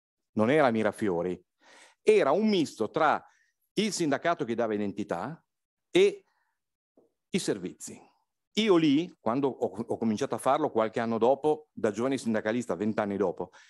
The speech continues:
e seguivo la siderurgia, ed ero la destra, perché la fim e la F-, e la wilm erano molto più a sinistra della fiom a Milano, sapevo che il delegato, il senatore, quello che era in grado di tenere l'assemblea due o tremila persone alla volta,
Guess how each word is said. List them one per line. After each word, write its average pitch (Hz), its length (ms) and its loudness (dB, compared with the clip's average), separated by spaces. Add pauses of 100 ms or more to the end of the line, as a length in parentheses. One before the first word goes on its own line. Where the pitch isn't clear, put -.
(420)
e 123 100 -4
seguivo 131 320 -2
la 139 100 0
siderurgia, 110 920 -4
ed 120 160 -4
ero 147 120 2
la 127 120 2
destra, 127 420 0
perché 101 280 -6
la 104 100 -4
fim 165 480 -4
e 120 80 -2
la 117 160 2
F-, - 160 -4
e 120 60 -2
la 110 100 0
wilm 156 300 -2
erano 101 200 -4
molto 123 500 -2
più - 120 -4
a 92 40 -2
sinistra 95 440 -6
della 90 160 -6
fiom 82 340 -6 (280)
a 95 120 -6
Milano, 87 640 -6 (920)
sapevo 190 560 4
che 151 140 0
il 139 200 2
delegato, 208 880 2 (560)
il 175 140 0
senatore, 123 720 2
quello 175 220 4
che 160 100 -2
era 139 80 0
in 135 80 -2
grado 170 200 2
di 156 40 -2
tenere 147 240 -2
l'assemblea 143 480 0
due 135 120 0
o 156 40 2
tremila 135 380 -2
persone 127 380 -6
alla 117 100 -2
volta, 101 440 -2